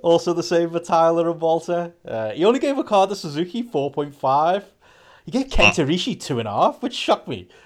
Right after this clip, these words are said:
Speaker 1: I know, I know there was the Kenta issues in there, but I always felt that was, should be. How is that two and a half? And the Young Bucks killing themselves in a ladder match is five and a quarter. I mean, we probably exhaust ourselves trying to make sense of, uh,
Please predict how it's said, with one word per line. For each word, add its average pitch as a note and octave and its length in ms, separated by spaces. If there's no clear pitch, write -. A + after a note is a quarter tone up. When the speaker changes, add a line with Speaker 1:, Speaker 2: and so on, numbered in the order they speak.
Speaker 1:
I C#3+ 80
know, F#3 280
I D3 100
know F3 300
there D#3+ 100
was B2 160
the B2 80
Kenta A#2 400
issues A3+ 340
in G3 160
there, G#2 240
but F#2+ 140
I A#2 140
always E4 200
felt A#2+ 200
that D#2 160
was, A2+ 100
should - 160
be. - 140
How D#4 200
is C#4 80
that A3 220
two F3 240
and E3+ 80
a C#3+ 80
half? C#3 420
And B2 120
the B2 60
Young A#2+ 180
Bucks E3 220
killing B2 260
themselves D3 400
in C3 80
a A2 60
ladder A2 240
match C3 240
is B2+ 100
five G2+ 340
and G2 80
a G2 60
quarter. A2 640
I - 40
mean, C3+ 80
we D3 80
probably E3+ 260
exhaust A2+ 440
ourselves B2 400
trying A#2+ 180
to A2+ 60
make A2+ 160
sense A#2 320
of, A2+ 180
uh, A#2 200